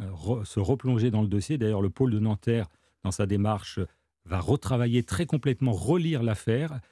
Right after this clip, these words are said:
euh, la décortiquer, l'examiner sous d'autres angles pour trouver peut-être l'élément qui n'a pas été exploité suffisamment. Il peut y avoir des témoins qui vont se manifester des années plus tard, des aveux spontanés d'un individu qui va dire : « J'ai fait ça ».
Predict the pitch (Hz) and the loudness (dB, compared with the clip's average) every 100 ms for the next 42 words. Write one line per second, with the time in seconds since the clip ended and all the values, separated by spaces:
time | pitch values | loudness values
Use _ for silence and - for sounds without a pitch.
0 | _ _ 110 107 104 107 139 - 139 - | _ _ -4 0 0 2 0 -2 -6 -4
1 | 123 - 117 156 165 147 131 113 123 127 | -4 2 2 2 2 2 2 2 2 2
2 | 131 - 101 170 - 117 107 139 170 151 | 0 -4 -4 -4 -2 0 0 0 -2 -4
3 | - 120 - 123 147 165 - 151 - 139 | -6 -8 -2 0 2 0 -2 -4 -4 0
4 | 113 120 117 143 - 110 98 131 - 120 | 2 4 4 2 0 0 2 -2 -2 -4
5 | - 117 101 - 147 _ - 98 87 90 | -4 -6 -4 -6 -6 _ -16 -10 -4 -2
6 | 123 - _ _ _ _ 101 98 104 98 | -2 -6 _ _ _ _ 0 2 2 0
7 | - 127 151 143 - - 90 90 98 92 | 2 0 2 -4 -10 -8 -4 -4 -2 -2
8 | - 95 - 101 90 92 87 95 82 107 | 0 -4 -2 -4 -2 -4 -4 -6 -4 -2
9 | 160 - _ _ _ _ _ _ 92 127 | -4 -6 _ _ _ _ _ _ 0 2
10 | 120 95 113 160 - 123 117 107 98 131 | 2 2 0 0 -2 -2 2 2 2 0
11 | 101 95 92 95 92 87 107 - 90 87 | 0 0 0 0 -2 -2 -4 -4 -6 -4
12 | 98 82 92 101 95 - 95 120 | -4 -2 -2 0 -4 -4 -4 -4